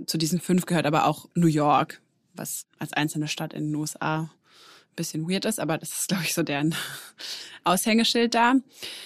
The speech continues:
Genau, und was sie dann halt auch noch gemacht haben, eben Kosten stark reduziert und halt geschaut, nicht nur nach Investorengeld, nach neuem, sondern auch geschaut,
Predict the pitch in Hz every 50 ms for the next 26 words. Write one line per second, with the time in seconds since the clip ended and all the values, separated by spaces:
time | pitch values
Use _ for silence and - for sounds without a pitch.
0 | - - - - - _ _ _ 220 233 226 190 151 175 175 185 185 - 202 185
1 | 185 190 185 175 - - 175 214 262 262 - 254 240 233 240 - - 240 226 220
2 | - 180 190 180 175 170 170 - - 226 233 233 - 240 214 - 208 202 208 -
3 | - 196 196 190 - - - 202 - - 185 180 185 170 - - - - 175 -
4 | - 175 175 180 175 - 180 185 185 - - 208 208 208 196 185 180 180 175 -
5 | - - 175 165 165 - - - 220 240 254 269 269 254 247 247 254 262 269 262
6 | 247 240 226 226 233 220 220 220 226 208 190 180 180 170 - - 165 185 208 -
7 | - - 202 - - 185 180 180 170 - -